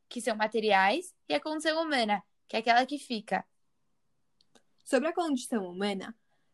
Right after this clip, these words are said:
Speaker 2: a gente cria narrativas, inventa e transmite pras próximas gerações.
Speaker 1: As coisas físicas realmente acabam.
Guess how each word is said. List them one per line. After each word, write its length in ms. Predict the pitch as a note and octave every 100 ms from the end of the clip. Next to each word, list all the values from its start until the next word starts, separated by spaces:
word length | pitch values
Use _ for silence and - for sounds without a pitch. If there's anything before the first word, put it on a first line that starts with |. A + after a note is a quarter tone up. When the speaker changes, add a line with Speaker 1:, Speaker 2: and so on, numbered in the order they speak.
| _ _ -
Speaker 2:
a 120 | A#3
gente 240 | B3+ C4
cria 260 | - C#4 C#4
narrativas, 960 | C#4 D4 C#4+ - A#3+ A#3 A3+ F#3+ G3
inventa 640 | A3 G#3 G#3+ G#3+ A3+ C4+ B3+
e 100 | A#3
transmite 680 | C4+ C4+ B3+ A#3 B3 B3 -
pras 220 | C4+ C4+
próximas 400 | C4+ B3 C4+ C4
gerações. 840 | C4 C4 C4 G#3 A3+ A3+ - - _ _ _ _ _ _ _ _ _ _ -
Speaker 1:
As 160 | B3
coisas 380 | - D4+ C#4 -
físicas 540 | B3 B3 G#3 G#3 G3+
realmente 480 | C4 D4+ D4 B3 A3
acabam. 560 | G3 G3 F#3 E3+ F3